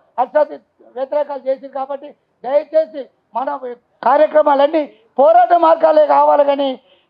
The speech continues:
భిక్ష అడుక్కునే మార్గాలుగా రావద్దు. అందుకే గద్దరన్ ఏమన్నాడంటే, "అడుక్కు తింటే మన ఆకలి తీరదు, గుద్దు గుంజుకుందామురా" అని ఒక పాట కూడా రాసిండు.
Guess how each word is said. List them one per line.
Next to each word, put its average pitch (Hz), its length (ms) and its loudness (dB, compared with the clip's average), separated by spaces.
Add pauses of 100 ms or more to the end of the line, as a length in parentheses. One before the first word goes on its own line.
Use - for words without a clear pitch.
భిక్ష 269 200 -10 (160)
అడుక్కునే 320 340 -2
మార్గాలుగా 277 520 2
రావద్దు. 269 500 2 (220)
అందుకే 285 300 0 (540)
గద్దరన్ 311 340 2
ఏమన్నాడంటే, 294 760 2 (260)
"అడుక్కు 285 320 -2
తింటే 294 320 0
మన 294 160 0
ఆకలి 285 460 0
తీరదు, 285 460 -2 (280)
గుద్దు 294 300 0
గుంజుకుందామురా" 277 760 -2
అని 262 280 -2 (200)
ఒక 247 120 -4
పాట 262 300 0
కూడా 262 300 0
రాసిండు. 240 440 -4